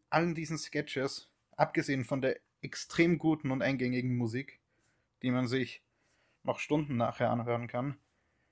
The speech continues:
so viel, was man da, was man da herausnehmen kann. Und das wurde alles von einer einzigen Person gemacht.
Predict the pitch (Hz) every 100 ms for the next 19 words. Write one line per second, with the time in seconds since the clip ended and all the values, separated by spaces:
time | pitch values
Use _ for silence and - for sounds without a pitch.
0 | _ _ _ 139 156 156 160 147 139 139
1 | 135 131 127 - _ _ _ - 143 156
2 | 139 131 131 127 185 175 117 113 107 107
3 | 110 _ _ _ _ _ _ 131 127 127
4 | 131 - _ _ _ _ _ _ _ _
5 | _ _ _ _ _ _ _ 160 - 175
6 | - 156 - 151 - 151 143 143 - 127
7 | 123 120 131 120 110 117 -